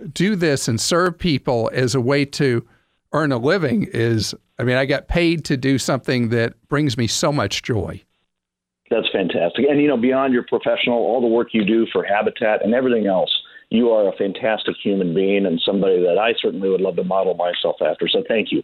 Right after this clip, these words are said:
Speaker 2: again. Thank
Speaker 1: Well,
Speaker 2: you.
Speaker 1: I gotta tell you one rule, John, though. If you ever start volunteering at Habitat like I do,
Speaker 2: Uh-huh.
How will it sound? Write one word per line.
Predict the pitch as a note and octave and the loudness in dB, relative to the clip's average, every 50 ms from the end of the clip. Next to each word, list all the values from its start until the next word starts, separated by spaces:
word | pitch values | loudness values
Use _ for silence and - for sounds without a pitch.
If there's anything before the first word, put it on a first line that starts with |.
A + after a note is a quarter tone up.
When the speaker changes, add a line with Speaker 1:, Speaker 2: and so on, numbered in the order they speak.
| - - | -4 -4
Speaker 2:
again. | - F3+ F3+ E3+ D3 C3 - - | -2 0 0 0 -2 -6 -6 -6
Thank | F3 - - | -4 -2 0
Speaker 1:
Well, | D3 D3 | 0 0
Speaker 2:
you. | D3 | 2
Speaker 1:
I | E3 | 0
gotta | F3 F#3 | 0 0
tell | - G3+ F#3 | 0 0 0
you | E3 D#3 | 2 0
one | C#3 C3 C3 C#3+ D#3+ F#3 G#3+ A3+ G3+ F#3+ | 0 0 0 0 0 0 2 2 2 2
rule, | G3 F#3+ F#3 E3+ D3+ | 2 2 2 0 -2
John, | - - D3 A#2+ A#2 G#2+ G#2+ G#2+ | -2 -2 0 0 0 0 0 0
though. | G#2+ G#2 G2+ | 0 0 0
If | G#2+ G#2 - | 0 -2 -2
you | C3 B2 B2+ | -2 -2 0
ever | B2+ D#3+ F3+ G#3 G#3+ - | 0 0 0 0 0 -2
start | - - - F#3 D#3+ D3+ - | -2 -2 0 0 0 0 0
volunteering | - D3+ C#3 C#3 D#3 D#3 D3+ - - D#3+ D3 C#3 C3+ A#2+ | -2 0 0 0 0 0 0 0 0 0 0 0 0 0
at | G#2+ - | -2 -2
Habitat | - C3+ B2+ B2+ C3 C#3 C3+ - E3 D#3 C#3+ C#3 C#3 - - | -2 -2 -2 -2 -2 -2 -2 0 0 0 0 0 -2 -4 -4
like | - C#3 C3+ C3 - | -2 -2 -2 0 0
I | C3+ B2+ C3 | -2 -2 0
do, | B2 C#3+ D3 D3 C#3+ C#3+ | 0 0 2 2 2 0
Speaker 2:
Uh-huh. | - A2 G#2+ G2+ A2 A2 E3 | 0 0 0 0 0 -2 -2